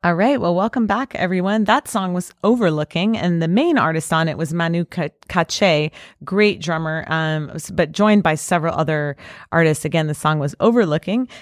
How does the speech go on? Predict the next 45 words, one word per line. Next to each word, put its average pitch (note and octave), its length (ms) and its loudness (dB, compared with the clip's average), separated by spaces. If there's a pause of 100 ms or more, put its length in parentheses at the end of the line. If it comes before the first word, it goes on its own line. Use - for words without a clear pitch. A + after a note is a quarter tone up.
(100)
If G#3+ 140 -2
you're A3+ 100 -2
interested C4 500 -2
in G3+ 200 2
the F#3 40 2
music G3 340 2
that F3+ 120 0
we F3+ 80 0
play F3+ 240 0
on F3+ 120 2
the - 140 -4
Apex F#3+ 380 -2
Hour, A3 300 4
as E3+ 420 4
usual, A#3+ 480 2
you A3+ 180 4
can, G#3 320 0
I F3 120 0
can F3+ 180 -2
let G3+ 160 -2
you G#3 80 0
know F#3+ 160 0
that F3 120 -4
you G3+ 100 -4
can F3 160 -4
find C4 400 0
it D#3 160 2
in F3 160 2
a F3 80 2
whole B3 160 0
bunch G#3 240 0
of E3+ 80 -4
different E3+ 260 -6
places, E3 420 -2
but D#3+ 200 -4
the E3 80 -2
main G3+ 280 0
place D#3 400 -2
is D3+ 140 -8
that D#3+ 160 0
we D#3+ 80 -4
have E3+ 220 0
an D3+ 120 -8
open F3+ 300 -2
playlist D3 520 -4